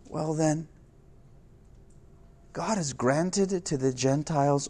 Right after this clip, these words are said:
also the repentance that leads to life. Keyword,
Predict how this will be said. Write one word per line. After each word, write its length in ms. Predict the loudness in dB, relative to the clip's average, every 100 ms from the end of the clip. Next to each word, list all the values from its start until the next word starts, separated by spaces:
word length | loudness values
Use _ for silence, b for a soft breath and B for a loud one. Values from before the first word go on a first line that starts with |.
| 0
also 680 | 2 2 0 -2 -4 -4 -8 -20 -20 -20 -20 -20 -20 b b b b -10
the 80 | -6
repentance 680 | -6 -4 -4 -4 -4 -6
that 180 | -8 -8
leads 480 | -6 -6 -6 -10 -16 b b b b b -20 -20 -12
to 100 | -6
life. 640 | -2 -2 -4 -12 -20 -20 -20 -20 -20 -20 -20 -20 b b b b b b -18
Keyword, 540 | -4 0 2 0 0